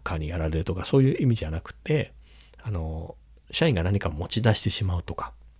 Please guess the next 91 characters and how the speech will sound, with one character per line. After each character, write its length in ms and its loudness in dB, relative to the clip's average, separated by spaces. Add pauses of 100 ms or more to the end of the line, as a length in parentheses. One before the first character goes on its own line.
(840)
そ 160 2
う 40 6
い 40 6
う 20 6
意 0 -
味 140 6
の 300 4 (120)
セ 160 -6
キ 60 0
ュ 40 -2
リ 80 -4
テ 140 -8
ィ 80 -6
ね、 180 0 (600)
え 160 2
ー、 40 0
と 100 -2
か、 120 -4 (300)
あ 100 -2
の、 140 2
変 160 4
な 80 2
ソ 100 -10
フ 100 -14
ト 100 -6
を 40 0
入 180 -2
れ 60 -2
ら-、 160 0
入 100 -4
れ 220 0
な 160 2
い 80 0
よ 100 0
う 40 -2
に 100 -8
と 120 -10
か 100 -4
い 60 -4
う 140 -12
監 260 -4
視 60 -12
と 100 -8
か、 200 -10 (480)
え 160 4
ー、 20 4
ま 100 4
あ、 20 0
そ 160 2
う 40 6
い 100 10
う 40 8
状 180 6
態 240 4
で 120 4
し 80 -6
か 100 2
使 160 -2
っ 80 -2 (220)
た 100 2
こ 120 -2
と 100 -6
が 120 -6
な 100 -4
か 120 -12
っ 40 -20 (180)
た 100 -12
ん 80 -10
で 120 -2
ね、 140 6
そ 160 4
う 40 8
い 100 6
う 100 6
風 280 4
に、 260 4 (640)
え 440 0
ー、 40 -6
管 120 6
理 100 6
さ 100 -4
れ 80 -2
て 100 -16
る 100 -2
パ 120 -2
ソ 100 -6
コ 120 -2
ン 140 -4
し 60 -10
か 120 -4
ね、 240 2